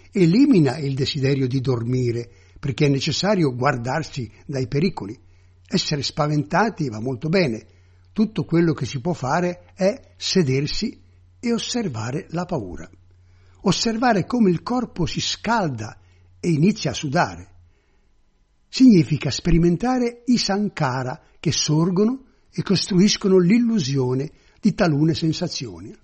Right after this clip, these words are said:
Li affrontiamo usando la paziente sopportazione. Non c'è bisogno di cedere loro il passo. In effetti non sono veri e propri nemici.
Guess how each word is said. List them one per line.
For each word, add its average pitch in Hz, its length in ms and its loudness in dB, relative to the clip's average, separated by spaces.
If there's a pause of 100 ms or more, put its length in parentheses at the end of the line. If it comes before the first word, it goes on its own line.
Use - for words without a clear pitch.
(1500)
Li 233 140 2
affrontiamo 226 920 0
usando 208 560 0
la 170 140 0
paziente 220 720 2
sopportazione. 131 1160 -6 (680)
Non 226 160 2
c'è 208 200 2
bisogno 143 420 2
di 123 220 -6
cedere 139 600 0 (320)
loro 160 360 4
il 135 140 0
passo. - 520 -2 (600)
In 208 140 0
effetti - 640 -2 (240)
non 170 200 4
sono 202 340 2
veri 147 420 4
e 120 60 0
propri 139 460 0
nemici. 135 640 2